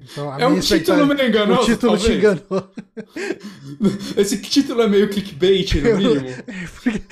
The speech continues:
Speaker 1: a minha frase foi muito boa, né? Eu não tava esperando uma loucura de multiverso quando o filme é Multiverso da Loucura.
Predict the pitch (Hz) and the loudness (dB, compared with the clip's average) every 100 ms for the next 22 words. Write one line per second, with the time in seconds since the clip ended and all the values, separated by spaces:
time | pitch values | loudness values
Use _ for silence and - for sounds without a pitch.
0 | - 226 190 - 190 269 - 185 226 - | -18 -18 -12 -6 -4 -4 -4 -4 -4 -6
1 | 185 247 349 165 165 151 147 214 285 330 | -8 -8 -10 -8 -8 -8 -10 -12 -8 -8
2 | 247 202 202 190 190 190 185 175 - 185 | -6 -2 0 0 0 0 0 -2 0 0
3 | 180 175 175 185 151 170 185 - 185 165 | 0 -2 -6 -8 -10 -12 -14 -14 -14 -14
4 | 175 185 175 175 185 175 180 151 151 180 | -12 -12 -12 -14 -14 -14 -16 -18 -18 -18
5 | 165 | -20